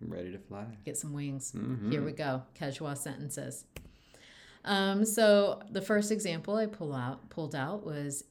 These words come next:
Speaker 2: era idagan. Ooh, I said that totally
Speaker 1: Era
Speaker 2: wrong.
Speaker 1: idanagi.
Speaker 2: Thank you. I put my G and N in the wrong places. Era ida-, idanagi.
Speaker 1: Mm-hmm.
Speaker 2: I really wanna say idagani.
Speaker 1: <laughs> Era idanagi.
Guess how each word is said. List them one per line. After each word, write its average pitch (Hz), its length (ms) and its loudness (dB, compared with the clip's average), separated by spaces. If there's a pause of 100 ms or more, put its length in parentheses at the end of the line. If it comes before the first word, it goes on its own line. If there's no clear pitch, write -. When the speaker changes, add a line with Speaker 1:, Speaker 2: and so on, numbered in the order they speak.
Speaker 2:
era 147 360 -6
idagan. 131 460 -8 (300)
Ooh, 294 380 2
I 131 200 -2
said 135 280 -8
that - 200 -8
totally 220 340 -4
Speaker 1:
Era 98 160 2
Speaker 2:
wrong. 92 80 -2
Speaker 1:
idanagi. 90 400 -4 (580)
Speaker 2:
Thank 370 320 0
you. 247 320 0
I 147 140 -8
put 165 200 -6
my 147 120 -4
G 147 240 -6
and 147 120 -6
N 156 140 -6
in 185 120 -4
the 156 60 -6
wrong 139 220 -6
places. 156 440 -6 (380)
Era 156 340 -4
ida-, 123 320 -8 (260)
idanagi. 143 580 -2 (280)
Speaker 1:
Mm-hmm. - 140 -6
Speaker 2:
I 151 100 -4 (180)
really 240 300 4
wanna 151 220 -2
say 131 460 -4 (340)
idagani. 135 800 -6 (600)
Speaker 1:
<laughs> - 600 -8
Era - 160 -6
idanagi. 92 520 -6